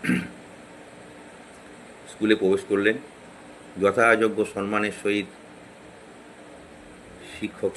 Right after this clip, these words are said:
শিক্ষিকারা ওনাকে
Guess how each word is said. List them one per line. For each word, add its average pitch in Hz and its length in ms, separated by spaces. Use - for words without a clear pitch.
শিক্ষিকারা 95 540
ওনাকে 90 460